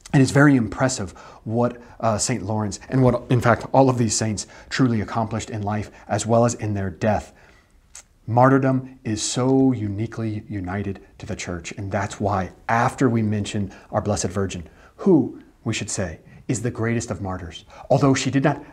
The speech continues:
die in body by way of giving her blood, she died a most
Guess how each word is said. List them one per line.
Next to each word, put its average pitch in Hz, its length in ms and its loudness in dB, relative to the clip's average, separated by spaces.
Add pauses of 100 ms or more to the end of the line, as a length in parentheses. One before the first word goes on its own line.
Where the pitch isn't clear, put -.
(220)
die 123 560 2 (340)
in 110 200 -4
body 110 440 2 (1000)
by 123 200 6
way 123 300 2
of 113 380 -2 (400)
giving 123 260 -2
her 104 140 -4
blood, 101 400 -2 (480)
she - 320 -2
died 139 580 2
a 117 120 -4
most 110 640 -4